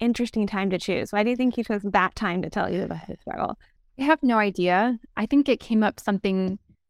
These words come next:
Speaker 2: I think I maybe asked him about it, like, "Oh, have you ever watched Foreigner?" or something. I, I don't know why I asked him about it, but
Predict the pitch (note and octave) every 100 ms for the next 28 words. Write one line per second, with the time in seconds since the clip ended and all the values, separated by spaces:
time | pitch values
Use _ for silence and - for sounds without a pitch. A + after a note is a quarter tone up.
0 | _ A3+ E4 D4+ B3+ G#3+ G3 G#3 - G3
1 | F3+ E3+ F3+ - - F#3+ - - A3 G#3
2 | F#3+ F#3+ G3 F#3 F#3 F#3 - _ _ _
3 | - F#3+ - - G3+ G3 F#3+ F#3+ F#3 G#3+
4 | G3+ F#3+ F#3 - - - C4 B3+ G#3 G3+
5 | F#3+ F#3 G3 - F3+ G#3 G#3+ - F3+ E3+
6 | E3 E3+ - _ - G3+ - E3 E3+ -